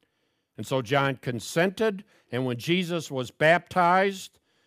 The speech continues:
it doesn't describe the baptism, it just when he came up from the water. And look at this, the heavens were opened to him. Now, normally,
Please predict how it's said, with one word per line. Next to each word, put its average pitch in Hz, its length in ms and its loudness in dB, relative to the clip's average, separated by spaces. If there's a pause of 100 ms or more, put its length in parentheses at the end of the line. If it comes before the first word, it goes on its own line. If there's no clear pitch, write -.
(160)
it 107 100 -12
doesn't 147 420 -2 (320)
describe 160 580 2
the 151 60 -4
baptism, 165 720 0
it 120 100 -6
just 139 280 -2
when 143 140 -2
he 131 80 -2
came 160 300 0
up 156 180 -2
from 147 140 -6
the 131 80 0
water. 151 520 0 (300)
And 139 160 0
look 202 180 0
at 202 120 -8
this, 233 200 0
the 156 140 -2
heavens 262 520 0
were 190 220 2
opened 131 380 -2
to 131 200 -2
him. 107 140 -4
Now, 151 180 0
normally, 160 880 2